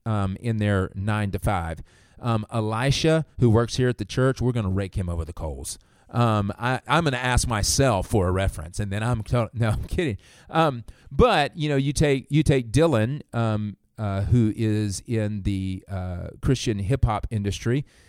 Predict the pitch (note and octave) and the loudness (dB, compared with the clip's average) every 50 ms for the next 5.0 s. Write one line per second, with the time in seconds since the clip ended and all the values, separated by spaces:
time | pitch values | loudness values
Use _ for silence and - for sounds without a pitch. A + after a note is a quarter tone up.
0 | _ _ _ _ _ _ _ - A#2 A2+ A2 G#2+ G#2+ G#2+ G#2 G2+ G2 F#2 F#2 - | _ _ _ _ _ _ _ -6 -4 -4 -2 -2 -2 -2 -2 -4 -4 -6 -8 -10
1 | - - G#2+ G2+ G2 F#2+ F#2 F2+ F#2 - - G2+ F#2+ G#2+ A2 B2+ B2 A2+ C3 D#3 | -8 -6 -4 -4 -2 -4 -4 -6 -6 -8 -8 -6 -4 -2 -2 0 0 0 0 0
2 | F3 E3 C#3 A#2+ G2 B2 C#3 D3+ D3+ C3+ A2 G#2+ - _ - A2 A2 - - C3 | 0 -2 -2 -4 -4 -2 -2 -2 -2 0 -2 -2 -4 _ -10 -10 -10 -10 -6 -6
3 | D3+ G#3 A3 - C4 A#3+ A3+ A3 - - - E3 F3+ D#3+ C#3+ C#3 C3 B2+ D3 E3 | -6 2 2 2 2 2 -2 -4 -4 -2 0 2 4 4 4 2 2 0 -2 0
4 | E3+ D#3+ B2 - - B2 C#3+ G3 B3 G#3+ F#2 F2+ - - - F#2+ D#2 C2 B1+ | -2 -2 0 0 0 0 0 0 -2 -2 -4 -4 -4 -4 -4 -6 -8 -10 -16